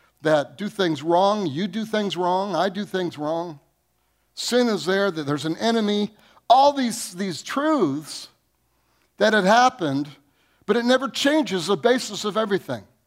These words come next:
Jesus said everything is based upon loving God and loving others.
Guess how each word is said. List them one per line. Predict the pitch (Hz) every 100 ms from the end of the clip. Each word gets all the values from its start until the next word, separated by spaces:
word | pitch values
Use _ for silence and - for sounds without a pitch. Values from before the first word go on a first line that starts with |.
| _ _ _ _ _
Jesus | 127 226 269 240 262
said | 247 196 175 - -
everything | 233 226 247 - 226 220 220
is | 226 220
based | 147 185 185 -
upon | - - 175 170
loving | 160 160 190 165
God | 139 147
and | 151
loving | 135 127 156
others. | 185 160 104 - -